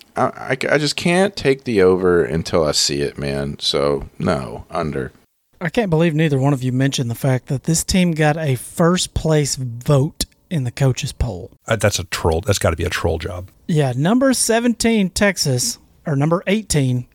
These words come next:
Speaker 2: gets a first place vote. I, mm, I can't wait till the end of the season to find out who voted them number one, because that just Sarkisian's not on the list of voters,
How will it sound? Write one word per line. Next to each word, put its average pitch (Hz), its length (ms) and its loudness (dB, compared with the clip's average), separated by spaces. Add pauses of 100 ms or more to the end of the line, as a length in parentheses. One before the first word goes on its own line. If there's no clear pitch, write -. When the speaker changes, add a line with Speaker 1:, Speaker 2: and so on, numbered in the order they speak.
(160)
Speaker 2:
gets 170 220 -2
a 151 80 0
first 220 480 0
place 196 380 2
vote. 139 480 0 (200)
I, 208 540 2 (180)
mm, 139 380 2 (480)
I 208 80 0
can't 196 240 -2
wait 147 240 0
till 156 80 -2
the 135 140 2
end 131 100 4
of 120 60 -2
the 120 80 -4
season 135 360 2
to 123 60 0
find 143 320 2
out 143 220 0
who 156 200 4
voted 131 440 2
them 127 220 2
number 127 260 2
one, 120 420 0 (160)
because 139 380 2
that 151 380 2
just 143 340 0 (380)
Sarkisian's 208 640 2
not 190 160 4
on 196 100 4
the 185 60 4
list 196 240 4
of 160 60 0
voters, 202 380 2